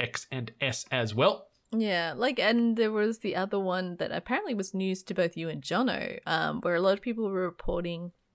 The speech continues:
Speaker 2: playing the Miles Morales Remastered Edition, having issues where putting it in, like, rest mode and then trying to access the game, encountering an error that not only, like, crashes the game,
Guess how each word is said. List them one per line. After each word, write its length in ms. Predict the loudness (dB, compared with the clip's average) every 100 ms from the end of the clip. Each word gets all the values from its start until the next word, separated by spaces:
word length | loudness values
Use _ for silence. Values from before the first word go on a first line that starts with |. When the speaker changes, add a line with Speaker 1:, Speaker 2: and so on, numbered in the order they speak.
| _ _ _ -20 _
Speaker 2:
playing 260 | -2 0 0
the 80 |
Miles 340 | 0 2 0 -2
Morales 600 | -2 0 2 2 -2 -4
Remastered 600 | -6 -4 -4 -4 -6 -4
Edition, 540 | -6 -6 -8 -6 -6 -4
having 300 | -4 -4 -4
issues 560 | -6 -6 -6 -8 -4
where 420 | -4 -2 -2 -4 _ -20 -20 -20 _
putting 220 | -2 0 0
it 100 | -2
in, 140 | -2
like, 240 | -6 -8 -14 -6
rest 360 | -2 -2 -4 -4
mode 360 | -2 0 -2
and 140 | -2 -2
then 320 | -4 -6 -8 _ -20 -8
trying 160 | -6
to 80 | -4
access 300 | -4 -4 -8
the 80 | -8
game, 500 | -4 -2 -2 -6 -10 -14 -8
encountering 580 | -8 -4 -4 -2 -4 -8 -10
an 240 | -8 -8 -2
error 440 | 0 4 2 2 -2
that 160 | -6 _ _
not 200 | -4 -2
only, 360 | -2 -2 -4 -4
like, 240 | -4 -6
crashes 540 | -4 -2 -2 -2 -6 -8
the 100 | -8
game, 560 | 0 2 0 -4 -10